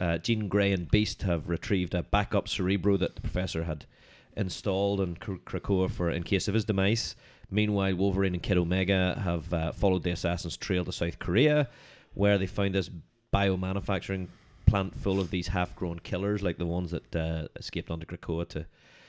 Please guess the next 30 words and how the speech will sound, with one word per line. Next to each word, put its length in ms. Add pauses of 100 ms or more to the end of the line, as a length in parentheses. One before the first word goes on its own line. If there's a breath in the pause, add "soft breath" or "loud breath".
(280 soft breath)
to 300
assassinate 600
Charles. 600 (200)
And 360
they 80
also 280
find 520
Domino. 600 (500 soft breath)
She's 200
half 260
flayed 380
and 100
she's 140
clinging 340
to 100
life. 380
And 80
we 80
learned 220
in 60
the 80
last, 240 (200)
the 100
last 260 (400)
issue 480 (480 loud breath)
that 360 (680 soft breath)
the 300
killers 720 (140)
had 200
f-, 240